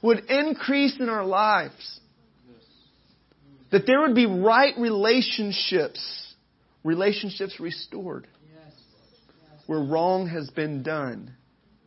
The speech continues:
where, where judgment, selfishness,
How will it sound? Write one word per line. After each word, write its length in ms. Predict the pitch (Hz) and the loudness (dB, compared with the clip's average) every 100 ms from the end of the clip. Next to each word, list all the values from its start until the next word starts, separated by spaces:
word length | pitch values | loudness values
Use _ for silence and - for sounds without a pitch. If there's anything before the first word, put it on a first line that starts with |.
| _ _ _ _ - | _ _ _ _ -6
where, 220 | 135 120 - - - | -4 -6 -14 -20 -8
where 140 | 139 | -4
judgment, 880 | 131 131 165 170 151 170 170 160 165 - _ _ _ - _ _ _ _ _ _ _ - - - | -4 0 0 0 -2 -6 -4 -6 -10 -20 _ _ _ -20 _ _ _ _ _ _ _ -14 -8 0
selfishness, 1000 | 170 160 160 147 - 151 143 143 - | 2 2 -4 -6 -6 -4 -4 -6 -12